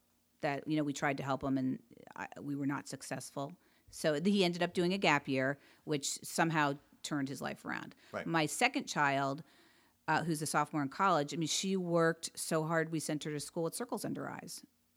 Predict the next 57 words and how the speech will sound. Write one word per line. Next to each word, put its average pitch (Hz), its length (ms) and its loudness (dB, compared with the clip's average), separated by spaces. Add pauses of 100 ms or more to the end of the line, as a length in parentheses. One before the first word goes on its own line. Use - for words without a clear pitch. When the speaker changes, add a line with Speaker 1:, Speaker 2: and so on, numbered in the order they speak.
Speaker 1:
um, 139 400 0 (220)
because 160 300 -4
she 175 100 -4
had 151 220 -4
to 156 60 -10
do 151 120 -2
those 143 180 -2
A 143 120 0
P 175 180 -6
classes. 160 500 -2
She 139 140 -6
had 151 380 0
to, 160 100 -4 (140)
you 156 120 -4
know, 151 120 0
she - 160 -6
just 139 160 -4
had 151 300 0
to, 151 80 -2
had 147 320 0
to, 147 60 -4
had 156 300 2
to. - 160 -8 (220)
Speaker 2:
And 117 120 -4
this 127 140 -4
was 107 160 -6
her, 120 240 0
self-directed? 107 720 0
This - 80 -2
Speaker 1:
Self-directed. 175 520 4
Speaker 2:
wasn't 110 120 2
you 110 60 2
and 208 100 -2
your, 98 100 -8
and 107 140 -10
your 101 140 -2
husband 101 400 -2
kind 98 180 -2
of 92 100 -12
pressing 117 360 -2
her? 107 320 -6 (120)
Speaker 1:
No, 165 280 2
'cause 202 180 -6
my, 220 220 2 (160)
uh, 175 160 2
both 202 260 -4
Peter 196 200 -2
and 180 100 -2
Mary 170 180 0
Jo, 156 220 0
who 160 80 -4
are 156 60 -4
both 151 200 -2
in 147 80 -4
college, 147 380 -4
will 143 140 -6
say 143 540 -4